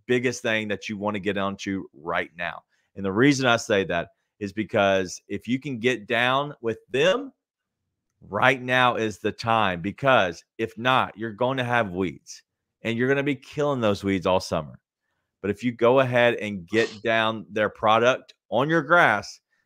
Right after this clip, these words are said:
it will help eliminate that. And so you're not having all these stupid weeds, uh, sprout up all summer long. Uh, you should not have flowers in your yard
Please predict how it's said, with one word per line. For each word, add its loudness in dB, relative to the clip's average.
it -2
will 2
help 2
eliminate -2
that. 0
And -10
so -6
you're -4
not -6
having -2
all 0
these -2
stupid -2
weeds, -6
uh, -2
sprout 2
up 2
all 2
summer -2
long. 0
Uh, 0
you 0
should 2
not 2
have 4
flowers 4
in -2
your -2
yard 0